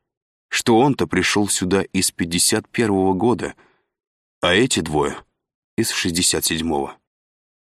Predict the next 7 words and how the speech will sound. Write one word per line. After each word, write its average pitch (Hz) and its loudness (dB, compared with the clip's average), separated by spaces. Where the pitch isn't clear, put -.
"Счастливый 104 0
вы 87 -2
человек", 76 -4
сказал 78 0
вдруг 78 0
Дональд, 101 0
поднялся 78 -4